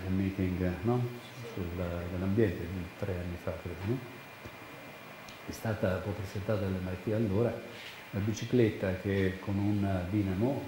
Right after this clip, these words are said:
quindi produce un po' di energia, e che va alimentando un sistema di sensori che vengono poi, guarda caso, gestiti, eh, e trasmessi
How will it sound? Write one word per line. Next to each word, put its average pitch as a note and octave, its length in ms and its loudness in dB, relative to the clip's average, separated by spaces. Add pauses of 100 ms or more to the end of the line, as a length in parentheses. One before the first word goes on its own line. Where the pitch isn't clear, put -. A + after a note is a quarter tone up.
quindi F2+ 220 -6 (500)
produce F#2+ 380 -2
un E2 200 -6
po' G2 140 -2
di F#2+ 80 -4 (120)
energia, A#2 480 6
e - 760 -6
che - 80 4
va G#2+ 120 6
alimentando G#2+ 500 6
un F#2 80 2
sistema G2+ 360 0
di G2+ 100 4
sensori A2+ 640 2 (520)
che A2 80 4
vengono G#2 400 6
poi, G2+ 280 6 (160)
guarda G#2 300 2
caso, F#2+ 380 0 (180)
gestiti, A2+ 720 2 (480)
eh, G2 520 2
e G#2+ 180 -2
trasmessi A2+ 1040 4